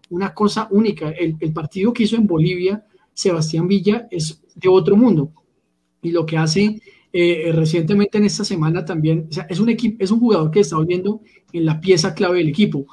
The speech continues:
Un Carlos Tevez que está rejuvenecido y un equipo que está muy bien también en todas sus filas. Desde la portería hasta Sebastián Villa, que yo creo que está siendo el gran eje del equipo, y Russo está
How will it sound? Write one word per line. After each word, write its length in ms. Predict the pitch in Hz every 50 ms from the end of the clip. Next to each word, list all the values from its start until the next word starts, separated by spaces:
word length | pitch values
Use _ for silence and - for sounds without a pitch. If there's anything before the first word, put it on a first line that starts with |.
| - - _
Un 180 | - 190 190 156
Carlos 440 | 160 226 214 214 220 226 214 214 -
Tevez 500 | 233 202 185 175 180 202 202 - - _ _ _ _ _ _ _
que 80 | - 156
está 180 | 156 160 156
rejuvenecido 880 | 160 208 220 220 240 240 233 214 208 220 208 - 220 202 185 190 202 - _ _ _ _ _
y 120 | - 196
un 100 | 202 202
equipo 340 | 233 240 240 269 254 247 240
que 100 | 233 220 196
está 200 | - - 190 180
muy 340 | 185 185 202 233 233 214
bien 360 | 165 160 185 190 185 196 196 - _ _ _ _ -
también 300 | 196 185 190 185 185 190
en 100 | 190 160
todas 220 | 165 180 180 170
sus 140 | 156 156 156
filas. 380 | - 180 160 151 147 - - - - _ _ -
Desde 220 | 185 175 180 170
la 140 | 165 160 160
portería 720 | 175 170 175 156 170 165 190 226 262 302 311 320 311 - - - - - _ -
hasta 260 | 190 175 156 165 175
Sebastián 460 | 160 170 156 151 151 - 185 180 196
Villa, 240 | 208 220 214 233 233
que 120 | 226 202
yo 120 | 170 165 156
creo 160 | - 190 190
que 80 | - 202
está 180 | - - 196
siendo 260 | 160 202 208 196 190
el 80 | 202 196
gran 220 | 185 202 196 190 202
eje 180 | 202 185 190
del 140 | 190 185 170
equipo, 420 | 156 156 160 180 156 156 190 202 - _ _ _ _ _
y 140 | - 208 202
Russo 600 | 202 196 214 254 269 254 214 269 302 320 320 - _ _ _ _ _ _ _ _
está 720 | - 175 160 160 160 185 180 180 190 196 196 202 202 -